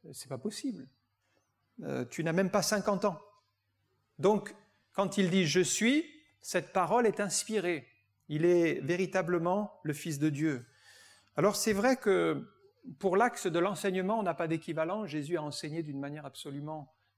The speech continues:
parfaite la parole de Dieu. Mais pareil pour les guérisons, on voit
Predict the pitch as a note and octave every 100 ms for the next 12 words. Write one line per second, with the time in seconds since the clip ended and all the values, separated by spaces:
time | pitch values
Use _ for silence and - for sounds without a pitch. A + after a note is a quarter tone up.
0 | _ E3+ - G3 F3+ D#3+ - C#3+ C#3 C#3+
1 | D#3+ G#3 B3+ - _ _ _ _ D3+ F3
2 | A3 G#3 A#3 G#3+ F#3 F3 F3 F3 F#3 C4
3 | B3 - - D#3+ D#3 G3+ G3+